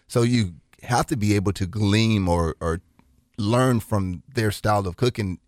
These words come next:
and then add on what other, uh, other styles that you may like. So I, I, I do admire him. I've been to, you know,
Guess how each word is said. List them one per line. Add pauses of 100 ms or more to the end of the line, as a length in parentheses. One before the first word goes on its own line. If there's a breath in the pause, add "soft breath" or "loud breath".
and
then
add
on (480 soft breath)
what
other, (200)
uh,
other
styles
that
you
may
like.
So (240 soft breath)
I,
I,
I
do
admire
him.
I've
been
to,
you
know,